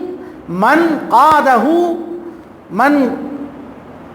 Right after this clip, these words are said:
জাহারাল কুরআন আমামাহু, যে ব্যক্তি কোরআনকে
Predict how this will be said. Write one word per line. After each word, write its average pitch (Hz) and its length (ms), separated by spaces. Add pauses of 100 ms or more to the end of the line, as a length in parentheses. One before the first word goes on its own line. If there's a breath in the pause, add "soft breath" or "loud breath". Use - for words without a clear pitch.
(360)
জাহারাল 269 600
কুরআন 247 480
আমামাহু, 202 920
যে 208 120
ব্যক্তি 240 300
কোরআনকে 202 460